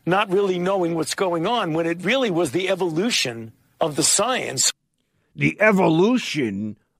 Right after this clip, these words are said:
Speaker 2: of the science. So he can get everything wrong at every stage, tell us, "We know this is right." They got it all wrong. We,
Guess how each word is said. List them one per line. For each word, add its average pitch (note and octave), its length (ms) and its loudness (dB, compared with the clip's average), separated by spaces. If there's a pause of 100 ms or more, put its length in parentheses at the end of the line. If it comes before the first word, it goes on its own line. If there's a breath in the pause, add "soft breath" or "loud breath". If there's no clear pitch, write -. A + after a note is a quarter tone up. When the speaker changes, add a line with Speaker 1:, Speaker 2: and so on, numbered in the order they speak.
Speaker 2:
of D#3 200 -2
the C#3+ 100 0
science. F#3+ 640 2 (360)
So G3+ 200 2
he F#3+ 140 6
can A3+ 220 2
get G#3 260 4
everything D4 760 4
wrong D3+ 440 2 (880)
at G3+ 160 2
every A#3 480 4
stage, G#3 580 4
tell G3+ 300 6
us, D#3+ 200 2
"We E3+ 300 2
know B3+ 260 6
this G#3 240 0
is D#3 220 -2
right." D#3+ 420 2 (480)
They E3 220 0
got F#3 240 2
it E3+ 160 0
all A#3+ 340 4
wrong. F#3 600 4 (680)
We, D#3+ 320 0